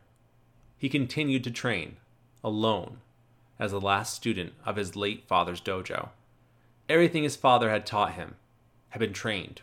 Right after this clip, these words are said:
over and over again until it was ingrained in him. As the student trained,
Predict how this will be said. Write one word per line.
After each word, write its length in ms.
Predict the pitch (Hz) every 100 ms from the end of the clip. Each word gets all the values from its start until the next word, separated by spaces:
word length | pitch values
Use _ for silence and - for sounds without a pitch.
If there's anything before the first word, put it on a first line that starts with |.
| -
over 580 | 110 107 101 101 101 104
and 180 | - 98
over 380 | 98 98 92 98
again 460 | 95 92 85 80 85 - _ _ _ -
until 300 | 104 104 101
it 40 |
was 200 | 95 92
ingrained 460 | 98 92 101 92 90
in 120 | 85
him. 280 | 80 80 82 - _ _ _ _ _ _ _ _ _ _ _ _ _ _ _ _ -
As 220 | 107 101
the 80 | 107
student 340 | - 117 113
trained, 480 | - 113 95 87